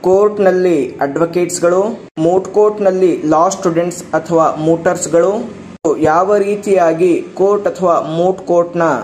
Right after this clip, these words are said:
ಡೆಕೋರಮ್ ಅಂದ್ರೆ ಶಿಸ್ತನ್ನ ಮತ್ತು ಎಟಿಕ್ವೆಟ್ ಅಂದ್ರೆ ಶಿಷ್ಟಾಚಾರವನ್ನ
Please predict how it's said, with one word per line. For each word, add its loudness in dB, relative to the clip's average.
ಡೆಕೋರಮ್ 0
ಅಂದ್ರೆ 0
ಶಿಸ್ತನ್ನ -2
ಮತ್ತು 0
ಎಟಿಕ್ವೆಟ್ -2
ಅಂದ್ರೆ -2
ಶಿಷ್ಟಾಚಾರವನ್ನ 0